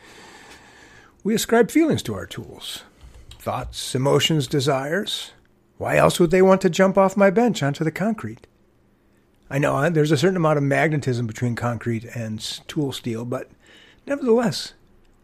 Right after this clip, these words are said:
they seem to want to leap off my bench. Well, these things happen. And I, and I believe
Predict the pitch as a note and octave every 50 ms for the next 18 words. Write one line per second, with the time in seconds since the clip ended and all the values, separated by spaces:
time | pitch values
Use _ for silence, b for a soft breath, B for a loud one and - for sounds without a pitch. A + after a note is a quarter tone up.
0 | _ _ - A#3 A#3+ F3+ - - - B3 B3 G3 D#3 C3 - B2+ B2 A#2+ B2 D3
1 | F#3 F3 - - - D3 D3 D3 D3+ F#3 G3+ D3+ - - - - C#3 D3+ D3+ -
2 | - C#3 C#3 D3 D#3 C#3 C#3+ C#3+ C#3+ B2 A2 - - - F#3 G3+ A#3+ C#4 C4 A3+
3 | G3+ G3 E3+ - - - _ _ - b b b b b b b b b b b
4 | b b b D#3+ D3+ - - D#3+ C#3+ - - A#2 G2+ - - - - b b b
5 | b b b b b _ _ - - A2 A2+ A2+ A#2 C#3+ E3+ D#3+ D3 A#2+ - -
6 | - - A#2+ B2+ D3 C#3+ - - _ _ - - - A#2 A2 A#2 C3 C3+ A#2+ B2+
7 | B2+ C#3 G3 G#3+ F3+ C#3 C3 E3 F#3+ F3 -